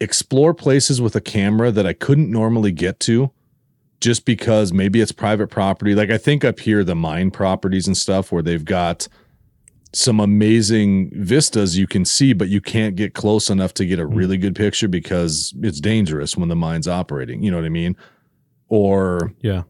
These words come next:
Speaker 1: maybe there's a really cool, like, old architecture style building that normally doesn't allow photography. And a place like that, I'd absolutely go and try and get some photos of it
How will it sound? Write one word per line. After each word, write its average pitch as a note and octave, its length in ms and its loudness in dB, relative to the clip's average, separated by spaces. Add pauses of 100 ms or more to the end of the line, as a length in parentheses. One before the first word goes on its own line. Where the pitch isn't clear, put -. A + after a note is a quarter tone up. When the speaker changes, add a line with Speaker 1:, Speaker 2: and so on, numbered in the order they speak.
(1000)
Speaker 1:
maybe A#2 320 2
there's A2+ 220 2
a A2 60 2
really G#2 300 2
cool, G#2 640 2
like, F2 420 -4 (540)
old G#2 280 2
architecture G2 720 -2
style F2 300 -2
building F#2 500 0
that E2+ 180 -2
normally F2+ 420 -2
doesn't E2+ 360 -4
allow E2+ 320 -4
photography. F#2 840 -2 (720)
And G#2 180 0
a F2 60 -4
place C3+ 340 2
like A2 200 0
that, A2 300 0
I'd G#2 160 0
absolutely G2 600 -2
go F#2+ 300 0
and E2+ 100 -4
try F#2 180 -4
and F2 100 -2
get F2 140 -4
some - 160 -4
photos F#2 400 -4
of B1 180 -12
it - 220 -18